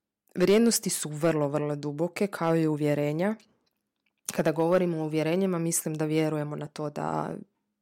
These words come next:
smo žrtve okolnosti ili da možemo promijeniti druge ili da znamo što je dobro za druge. A kada govorimo o vrijednostima, to bi bile i neke specifične upute, to je ovo ranije što sam rekla, sve što smo kroz život uzeli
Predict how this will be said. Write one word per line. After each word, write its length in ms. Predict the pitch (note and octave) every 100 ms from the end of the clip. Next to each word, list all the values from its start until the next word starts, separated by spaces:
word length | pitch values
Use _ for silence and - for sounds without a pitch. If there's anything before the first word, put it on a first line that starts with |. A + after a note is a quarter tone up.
| _ _ _ -
smo 420 | - D3+ D3+ D3+
žrtve 360 | D#3 D#3 -
okolnosti 640 | D3+ D3+ E3+ A3 A3+ - F#3+
ili 160 | F3 E3
da 100 | D#3+
možemo 360 | D#3 D3+ D3+
promijeniti 580 | D3+ D#3 D#3 D#3+ D3 -
druge 340 | D#3 D#3+ E3+
ili 140 | E3 D3+
da 120 | D3
znamo 280 | D3+ D#3 E3
što 180 | - D3+
je 40 |
dobro 300 | D#3 D#3 D3+
za 120 | D3
druge. 380 | C#3+ D3+ D#3 F#3+ - _ _ _ - - - - - -
A 100 | -
kada 220 | C#3 E3
govorimo 400 | E3 F3+ F3+ F3
o 20 | D#3+
vrijednostima, 920 | D#3+ D#3+ G3 A3 - G#3 F#3+ F3+ E3+
to 240 | - E3
bi 120 | D#3+
bile 340 | D3+ D#3 D#3 D3+
i 40 |
neke 240 | D3+ D#3 -
specifične 720 | - - E3+ D#3 D#3+ - D#3
upute, 760 | D#3+ - F#3 - E3 D#3+ D#3+
to 160 | D#3 D#3
je 100 | D3+
ovo 140 | D3+
ranije 280 | D3 D3 D3
što 160 | - D#3+
sam 200 | - D#3
rekla, 260 | D3+ D3+
sve 180 | D3 D#3
što 160 | - D3
smo 180 | -
kroz 220 | D#3 - D3+
život 300 | D3+ D3+ D#3+
uzeli 480 | D#3+ D#3 D3 D3+